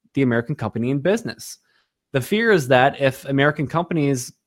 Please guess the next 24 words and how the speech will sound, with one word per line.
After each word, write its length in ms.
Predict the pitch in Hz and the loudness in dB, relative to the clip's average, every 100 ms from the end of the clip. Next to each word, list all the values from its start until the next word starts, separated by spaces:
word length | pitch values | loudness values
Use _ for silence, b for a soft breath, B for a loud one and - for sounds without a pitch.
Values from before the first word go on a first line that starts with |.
| 123 | -4
go, 180 | 139 | -4
the, 160 | 135 135 | -2 -8
the 160 | 135 139 | -6 -2
fear 220 | 208 226 | 2 4
is 80 | 202 | 6
that 120 | 135 | 6
American 300 | 127 135 135 | 6 2 0
companies 400 | - 226 254 - | -2 0 0 -2
will 80 | 120 | 2
go 80 | |
out 100 | 120 | 2
of 60 | 107 | 2
business, 400 | 98 92 - - | -4 -10 -14 -12
that 140 | - 110 | -8 -6
this 160 | 127 | -6
will 80 | 120 | -6
cost 340 | - 147 147 | 2 2 2
a 40 | 147 | 2
lot 160 | 143 | 4
of 80 | 139 | 4
jobs. 460 | 127 196 185 - - b b | 4 4 4 0 -12 b b
Sure, 280 | - 247 294 | -4 2 4
it 100 | 262 | 4
would, 360 | 165 117 92 | 4 4 2